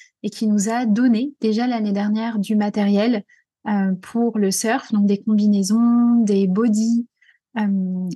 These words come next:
et, euh, des leash, voilà, différents matériels pour l'école de surf. Et cette année, il nous a fait un don très généreux de six planches de surf, euh, plus les board bags pour pouvoir, euh, les envelopper et les transporter. Et donc, on les a acheminées, Erwan et moi. Ça a été un sacré défi parce qu'on avait aussi quatre valises,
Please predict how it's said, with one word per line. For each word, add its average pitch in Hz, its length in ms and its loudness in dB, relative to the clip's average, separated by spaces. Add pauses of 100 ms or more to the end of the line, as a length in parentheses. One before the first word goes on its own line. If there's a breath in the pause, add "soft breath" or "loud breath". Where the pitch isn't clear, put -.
(120)
et, 214 240 0
euh, 185 200 0
des 190 200 2
leash, 220 300 -2
voilà, 185 180 -4
différents 233 380 -2
matériels 220 420 -4
pour 214 100 -4
l'école 202 300 -2
de 190 80 -2
surf. 247 380 -4
Et 208 80 -2
cette 214 240 -6
année, 208 200 0
il 240 240 2
nous 190 160 0
a 190 80 -6
fait 214 120 -8
un 185 120 -4
don 214 220 -2
très 233 260 -4
généreux 208 540 0
de 180 120 -4
six 262 400 -4
planches 220 460 -6
de 185 120 -2
surf, 202 400 -8 (640 loud breath)
euh, 190 320 -2
plus - 420 0
les 208 160 0
board 202 240 2
bags 214 340 2
pour - 120 -18 (100)
pouvoir, 202 400 -4
euh, 185 240 -4 (400)
les 208 220 2
envelopper 220 680 2
et 254 140 2
les 240 100 0
transporter. 214 760 -4 (380 loud breath)
Et 196 60 0
donc, 247 200 2
on 240 60 0
les 202 260 0
a 208 120 0
acheminées, 226 760 -2
Erwan 208 300 0
et 202 80 -2
moi. 226 160 0
Ça 269 140 -8
a 190 40 -4
été 190 140 -8
un 185 140 -8
sacré 226 340 -6
défi 208 300 -2
parce 294 240 -10
qu'on 208 160 -2
avait 190 180 -2
aussi 190 460 -4
quatre 254 340 -2
valises, 208 460 0